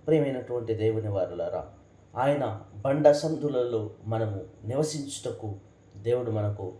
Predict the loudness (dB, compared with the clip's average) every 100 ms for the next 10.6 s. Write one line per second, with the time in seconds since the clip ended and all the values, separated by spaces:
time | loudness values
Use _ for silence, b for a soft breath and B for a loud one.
0 | 2 2 2 0 0 2 0 -2 -4 0
1 | 2 2 0 -6 -8 -10 -8 -10 -10 -12
2 | -8 -2 -2 -2 -6 -8 -10 -10 -10 -10
3 | -10 -4 -4 -4 -16 -20 -20 -20 -20 -20
4 | -20 -20 -20 -20 -6 8 8 10 4 0
5 | -12 -20 -20 -6 -2 2 4 4 6 4
6 | 4 0 0 -8 -18 -20 -20 -20 2 6
7 | 6 6 4 2 0 -6 -2 2 4 4
8 | 2 0 -2 -2 0 0 0 -6 -4 -2
9 | -2 -4 -10 -14 -20 -20 -20 -20 -20 -20
10 | -4 2 4 4 -4